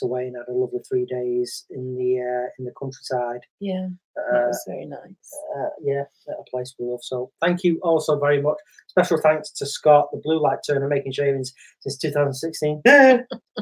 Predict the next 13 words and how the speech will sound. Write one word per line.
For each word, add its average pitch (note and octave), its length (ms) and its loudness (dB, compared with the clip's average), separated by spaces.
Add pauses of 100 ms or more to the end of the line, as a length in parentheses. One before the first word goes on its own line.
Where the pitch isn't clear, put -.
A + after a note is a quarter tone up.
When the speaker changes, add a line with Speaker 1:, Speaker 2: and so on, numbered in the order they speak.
(240)
Speaker 1:
Uh, D#3 580 10
and, D#3+ 480 2 (160)
uh, D#3+ 220 6 (100)
yeah, D#3+ 300 4
it E3 200 -4
is C#3 120 -4
a D3 60 0
wonderful D#3 500 -2
piece D3 240 -2
that D3 160 -8
will C3 100 -2
be B2+ 100 -6
cherished C3+ 680 -6